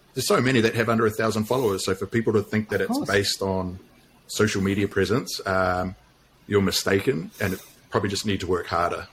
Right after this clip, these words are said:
Speaker 1: rather than worry about outside influences.
Speaker 2: And I think the thing with social media too, just because someone has several million followers, it doesn't mean they're gonna help support and help to promote the brand and the shows.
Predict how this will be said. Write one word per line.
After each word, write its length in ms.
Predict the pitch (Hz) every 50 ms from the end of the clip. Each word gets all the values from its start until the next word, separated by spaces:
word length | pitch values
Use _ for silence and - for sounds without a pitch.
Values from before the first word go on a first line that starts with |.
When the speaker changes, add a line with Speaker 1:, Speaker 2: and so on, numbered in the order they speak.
| -
Speaker 1:
rather 300 | 92 92 90 87 92 92
than 280 | 87 90 90 90 95 - _ _ _ _ _ _ _ _ _ - -
worry 240 | 92 90 92 90 85
about 240 | 82 92 90 - - - - _ - -
outside 300 | 95 95 - - 90 92
influences. 540 | 95 95 - - - - - 95 95 - - _ _ _ _ _ _ _ _ _ _ _ _ _ -
Speaker 2:
And 140 | - 233 247
I 60 | 247
think 260 | 240 - 269 262 269 -
the 60 | 208
thing 200 | 151 - - -
with 160 | 202 202 151
social 340 | - 202 196 185 - 202 170
media 300 | 165 165 151 151 147 143
too, 440 | - - 226 160 135 180 233 240 - _ _ _ _ _ _ _ _ _ - - - - 175
just 220 | 180 269 - -
because 240 | 294 - - 220 -
someone 200 | 226 202 180 175
has 220 | 151 170 156 160 -
several 380 | - 202 170 165 175 165 156 151
million 420 | 156 160 190 226 214 185 147 143
followers, 480 | 139 196 214 226 196 147 131 - - - - - - _ _ _ _ -
it 100 | 262 262
doesn't 260 | 339 330 - 508 262
mean 160 | 247 226 202
they're 100 | 180 165
gonna 220 | - 180 151 143
help 440 | 135 - - 180 170 175 175 - - - -
support 640 | - - - - 143 - - 190 165 160 156 151 - - - - - - -
and 100 | 180 147 139
help 240 | 143 160 151 - -
to 80 | 160
promote 380 | 139 - 156 143 135 127 - -
the 80 | 156
brand 320 | 131 135 135 147 139 139 135
and 120 | 143 131
the 60 | 135
shows. 400 | 131 - 233 269 226 135 120 -